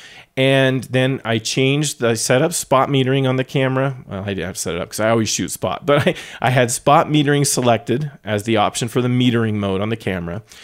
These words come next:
And then I changed the autofocus point. The seven D Mark two has a whole bi-, a, a whole bunch of autofocus points, and I moved it over so that it was to the far right, as far right as I could go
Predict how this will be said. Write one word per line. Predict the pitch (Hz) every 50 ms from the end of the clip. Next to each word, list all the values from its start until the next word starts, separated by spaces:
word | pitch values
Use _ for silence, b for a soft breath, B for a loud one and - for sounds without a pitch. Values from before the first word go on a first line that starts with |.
| B B B B B
And | - 127 123 123
then | 131 131
I | 127 123
changed | 113 - - - 143 143 143 156 165 165 147 -
the | 131 127 - -
autofocus | 117 131 151 147 131 117 - 107 101 - 101 92 -
point. | - 95 80 78 -
The | 90
seven | - - 113 120 123
D | 120 127
Mark | 131 127 123 113 -
two | - 120 113
has | 107 107 98 104
a | 101 98
whole | 104 110 120 127
bi-, | 107 - - - -
a, | - 110 - - -
a | 95 104
whole | 101 117 117 120
bunch | 131 127 127 -
of | - 127 123
autofocus | 117 113 110 107 - - 98 95 107 90 -
points, | - 98 92 92 92 - - B B B B B B
and | - 107 110
I | 107 107
moved | 104 110 120 123 127 143 143 135 135 - - - _
it | 127 127
over | 131 127 120 113 107 110
so | 104 - -
that | 101 110
it | 98
was | 95 104 -
to | - - 107
the | 98 98
far | - - _ _ 127 117 117 117 117 117 113
right, | 107 - 92 98 98 101 85 - - -
as | - 101 -
far | - - - 151 165 165
right | 160 151 147 139
as | 131 123
I | 127 123
could | - - 110 107 104
go | 117 113 104 98 87 90 90